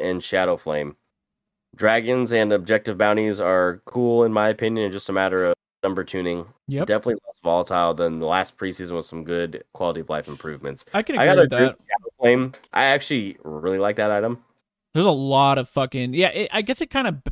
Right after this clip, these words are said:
Speaker 2: benefits, or it benefits, it kinda evens it out, 'cause you got, um, I just went blank. Fucking Abyssal Mask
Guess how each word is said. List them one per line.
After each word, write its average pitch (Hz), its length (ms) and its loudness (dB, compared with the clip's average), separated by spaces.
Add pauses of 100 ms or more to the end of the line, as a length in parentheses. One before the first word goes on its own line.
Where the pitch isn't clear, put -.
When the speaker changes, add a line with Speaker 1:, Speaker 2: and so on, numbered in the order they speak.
(120)
Speaker 2:
benefits, 147 560 -4
or 143 200 -2
it 139 240 -2
benefits, 135 300 -8 (320)
it 170 160 0
kinda 226 220 4
evens 160 340 -2
it 139 80 2
out, 117 240 0
'cause 151 180 0
you 185 80 2
got, 220 340 4 (520)
um, 143 580 4 (2250)
I 143 100 -4
just 135 160 0
went 120 160 0
blank. 123 380 -4
Fucking 165 400 -2
Abyssal 175 420 2
Mask 147 720 0